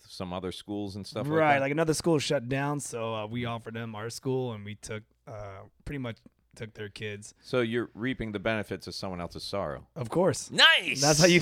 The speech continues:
Speaker 1: I like
Speaker 2: <laughs>
Speaker 1: it.
Speaker 2: That's how you get by in
Speaker 1: I,
Speaker 2: life.
Speaker 1: I like this side of Kermit. One person's failure is another's success.
Speaker 2: That's right.
Speaker 1: <laughs>
Speaker 2: So, yeah, man. So, uh, my days are,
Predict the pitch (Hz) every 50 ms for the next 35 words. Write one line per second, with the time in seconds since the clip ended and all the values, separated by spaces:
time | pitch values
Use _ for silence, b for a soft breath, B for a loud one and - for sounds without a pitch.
0 | 165 - - - - - - 226 240 233 240 254 269 277 269 247 - 190 156 196
1 | 180 214 240 220 185 165 208 220 196 160 180 208 233 214 190 165 160 151 147 170
2 | 175 170 - 170 202 208 220 208 196 165 151 127 - - 135 117 110 104 98 90
3 | - - 110 101 95 92 87 76 80 92 123 147 156 156 151 170 170 160 165 156
4 | 143 - - 165 160 160 165 160 156 156 147 139 - 139 131 131 131 123 123 113
5 | - 107 - - 107 92 - - - 85 - 151 143 135 131 127 - 165 180 180
6 | 151 123 - - 113 - 151 127 - - 226 - - - - - - 120 117 113
7 | 120 139 151 151 139 131 127 127 127 123 - - 131 123 123 123 120 117 113 110
8 | 117 123 135 131 143 139 139 135 123 117 117 - - 113 113 113 107 107 101 98
9 | 98